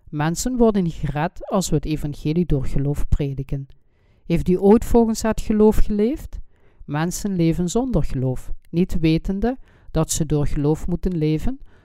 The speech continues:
dus bereiken ze een dieptepunt wanneer ze moeten met ontberingen te maken krijgen. Zij zoeken alleen als zij hun kracht verbruikt hebben, dus uiteindelijk ontbreekt het ze altijd aan iets.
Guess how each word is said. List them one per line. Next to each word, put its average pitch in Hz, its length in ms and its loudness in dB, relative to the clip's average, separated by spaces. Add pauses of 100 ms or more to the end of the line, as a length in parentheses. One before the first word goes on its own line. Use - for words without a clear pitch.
(120)
dus 156 220 0
bereiken 156 500 0
ze 214 160 -6
een 165 180 -6
dieptepunt 196 680 0
wanneer 170 340 -2
ze 151 140 -6
moeten 151 380 -4 (200)
met 160 260 -6
ontberingen 156 720 -2
te - 120 -4
maken 220 420 -6
krijgen. 139 500 -6 (760)
Zij 190 280 2
zoeken 226 380 2
alleen 160 380 0
als 165 180 -4
zij 156 120 0
hun 147 180 -2
kracht 151 340 0
verbruikt 143 480 0
hebben, 135 300 -6 (340)
dus 151 220 -2
uiteindelijk 160 760 -2
ontbreekt 160 440 4
het 147 160 -4
ze 156 100 -6
altijd 156 400 -2
aan 160 180 -6
iets. - 360 -10